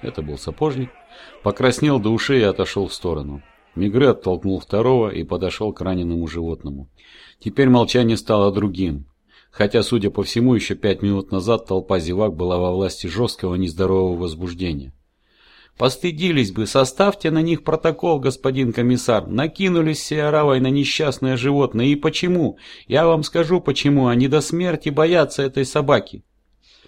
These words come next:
Сапожник ещё больше смутился и молча убрался в свою мастерскую.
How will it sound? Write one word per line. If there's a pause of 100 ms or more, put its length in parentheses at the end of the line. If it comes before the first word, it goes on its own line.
(440)
Сапожник
ещё
больше
смутился
и
молча
убрался
в
свою
мастерскую.